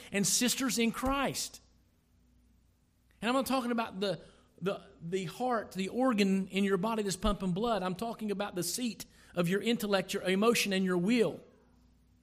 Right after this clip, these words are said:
The very inside of you. Timothy says, if we're gonna have love for one another, we have to have a pure heart. Secondly, he says we have to have a clear conscience.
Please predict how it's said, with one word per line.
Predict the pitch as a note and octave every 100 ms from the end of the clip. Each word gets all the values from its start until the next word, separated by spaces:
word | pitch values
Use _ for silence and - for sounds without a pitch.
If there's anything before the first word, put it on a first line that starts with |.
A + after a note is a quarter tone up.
| _ _ _ -
The |
very | F3+ A#3+ B3 A#3+
inside | A3 G3+ - B3 A#3+ A3+
of | F3 F#3+
you. | D#3+ F3 D#3 A2+ - - - - _ _ _ _ _ _ _ _ _ _ _ _ _ _ _ _ _ _ _ _ _ _ _ _ _ _ _ -
Timothy | - F3 D#3+ D3
says, | C#3+ D3+ C#3+ C3 - - - _ _ _ _ _ - _ _ _ -
if | -
we're | D#3
gonna | F3
have | D#3+ D3+
love | E3 E3+
for | D#3+
one | D3+
another, | D#3+ D3+
we | C#3+
have | D#3
to | D#3
have | D#3
a |
pure | B2+ - D3+
heart. | C#3 D#3 -
Secondly, | F3+ F3 D#3
he | D3+
says | - E3 D3+
we | D#3
have | D#3
to |
have | D#3+
a | D3
clear | - D#3+
conscience. | D#3+ E3 F3 F3 A#2+